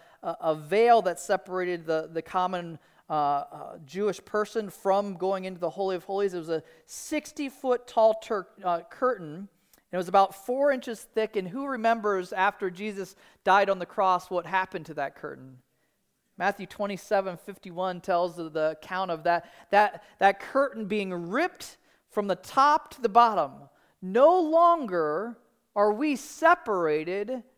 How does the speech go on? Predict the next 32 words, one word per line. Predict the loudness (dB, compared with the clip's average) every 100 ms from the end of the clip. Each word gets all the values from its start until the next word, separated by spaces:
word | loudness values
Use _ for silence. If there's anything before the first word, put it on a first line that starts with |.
| _ _ _
from | 6 8 8 4
God | 2 4 4 0
because | -4 0 2 2
of | 0
our | -2
sin. | -4 -2 -2 2
All | 8 8
of | 6
a |
sudden, | -2 2 2 4
there's | -2 -2 -10 -6
access | -4 -4 -2 -4
because | -4 -12 -12 -6 0 2 4 2 -2 -10 -20 -12 0
of | 2
the | 2
work | -2 -2 0 4 4 2 -6 -20 _ _
of | -2 -2
Jesus | -4 -4 -4 -4
Christ | -12 -6 -2 0 -2 -4
on | -2 0 -2
the |
cross. | -8 -2 -2 0 -4
So | -8 -10 -10
constantly, | -6 -2 -2 -4 -8 -4 -4 -4 _ _ _
we | 2
are | 4 4
in | 0
a |
state | -6 -12 -6 -6 0
of | -2 -2
constant | -8 -12 -6 -6 -6 -10 -12 -12 -16 _ _ _ _
forgiveness. | -6 -4 0 0 -2 -14 -16 -20 -20